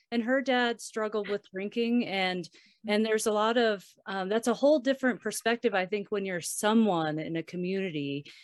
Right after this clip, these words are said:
Speaker 1: and you're looked up to. Did you feel any sense of obligation to your status in the community and who you were? And how,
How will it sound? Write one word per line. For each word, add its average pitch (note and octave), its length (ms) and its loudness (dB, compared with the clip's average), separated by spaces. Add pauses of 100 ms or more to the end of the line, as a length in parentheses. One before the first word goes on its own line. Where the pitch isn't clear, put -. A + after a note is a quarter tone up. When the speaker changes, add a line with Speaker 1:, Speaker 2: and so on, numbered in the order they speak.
(120)
Speaker 1:
and F#3+ 280 2
you're F3+ 360 4
looked G3+ 320 -2
up G3 180 0 (100)
to. D#3 280 -4
Did E3+ 220 -4
you A#3 120 2
feel C#4 300 2
any C4+ 220 6
sense B3+ 560 2 (340)
of G#3 140 -2
obligation G#3+ 880 0
to A3 120 -6
your G3 140 -2
status G3+ 600 -2
in G#3+ 80 0
the G3+ 80 -2
community G#3 500 -2
and F#3+ 100 -2
who F#3 120 -6
you G3 240 -6
were? G3 480 4
And D#3+ 360 0 (460)
how, G3 340 2